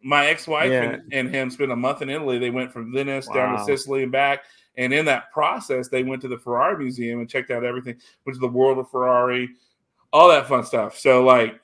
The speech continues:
Speaker 1: he's partial to Ferrari for that reason.
Speaker 2: Mm-hmm.
Speaker 1: Um, you know, like, my dad got a Porsche Taycan, which is, you know, the all-electric Porsche.
Speaker 2: Oh, he got, he got, he got a Taycan. Wow.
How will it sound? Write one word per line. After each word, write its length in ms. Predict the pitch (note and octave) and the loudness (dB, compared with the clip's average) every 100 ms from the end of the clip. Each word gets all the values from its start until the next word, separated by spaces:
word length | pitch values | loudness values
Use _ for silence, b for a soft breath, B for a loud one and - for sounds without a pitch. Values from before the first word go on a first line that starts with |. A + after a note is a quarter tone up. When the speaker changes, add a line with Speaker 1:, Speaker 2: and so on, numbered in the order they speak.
| _ | _
Speaker 1:
he's 720 | _ - F3+ F3+ E3+ C#3+ - _ | _ -4 -2 0 -2 -8 -16 _
partial 400 | - F#3+ G#3+ G3 | 4 4 4 0
to 80 | D#3 | -2
Ferrari 380 | D#3+ C#3+ C3 B2+ | 0 2 2 0
for 260 | - D#3 | 0 0
that 240 | B2+ A2 A2+ | 0 -2 -4
reason. 500 | D3 B2+ A#2 A2+ A2+ | -8 -6 -8 -10 -8
Speaker 2:
Mm-hmm. 420 | B2+ C3 B2+ B2+ | -4 -4 -2 0
Speaker 1:
Um, 460 | C3 B2 A#2 A2+ | 0 0 -4 -6
you 80 | C3+ | -2
know, 140 | C3 B2 | 0 2
like, 200 | B2 A#2+ | 0 -2
my 120 | B2 | -4
dad 340 | C3 C#3+ C3 | 0 0 0
got 240 | C#3 C#3+ B2+ | 0 0 0
a 260 | B2 A#2 - - | -2 -4 -8 -6
Porsche 280 | C#3 C3+ C3 - - _ _ | -2 -2 -4 -14 -20 _ _
Taycan, 500 | C3 F3 B2 A2+ A#2 | -4 -2 -6 -10 -10
which 140 | A#2 | -14
is, 100 | A#2+ | -14
you 140 | B2 B2+ | -8 -8
know, 40 | |
the 120 | A2+ | -6
all-electric 500 | A2+ A#2 A#2 A2+ A#2 _ | -4 -4 -4 -10 -20 _
Porsche. 220 | D#3 B2 B2 | -8 -6 0
Speaker 2:
Oh, 160 | D3 | 4
he 120 | C#3 | 4
got, 200 | D3 D3+ | 4 4
he 80 | B2+ | 2
got, 200 | C#3 C3 | 0 -2
he 100 | B2+ | -2
got 140 | B2+ A#2 | -4 -6
a 160 | - | -8
Taycan. 160 | B2+ G#2 | -10 -10
Wow. 520 | G2 G2+ G#2 G#2 F2+ | -8 -4 -4 -4 -8